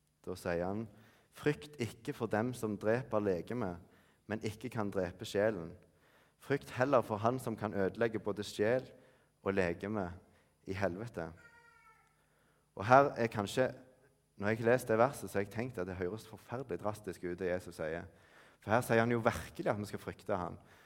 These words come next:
Og da kan vi se for oss det fyrtårnet i den vitsen. Noe som står helt fjellstøtt. Og så kommer det her amerikanske skipet og pøser på med alt det kan av trusler. Altså, "Jeg er et amerikansk skip, jeg er et krigsskip,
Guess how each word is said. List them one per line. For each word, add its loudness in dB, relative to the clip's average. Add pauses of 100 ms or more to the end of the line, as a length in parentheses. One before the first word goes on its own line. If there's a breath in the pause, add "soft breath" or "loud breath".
(200 loud breath)
Og 0
da 4
kan 6
vi 4
se 2
for 8
oss 2
det 4
fyrtårnet 2
i 4
den 2
vitsen. -4 (1300 soft breath)
Noe 4
som 2
står 4 (160)
helt 6
fjellstøtt. 4 (840 soft breath)
Og 0
så -2
kommer 8
det 10 (100)
her 6 (100)
amerikanske 2
skipet 2
og 2 (340 loud breath)
pøser 0
på 4
med 4
alt 6
det -2
kan 2
av 2
trusler. 0
Altså, 4
"Jeg 0
er 0
et 2
amerikansk 0
skip, 0
jeg 0
er -6
et -14
krigsskip, -4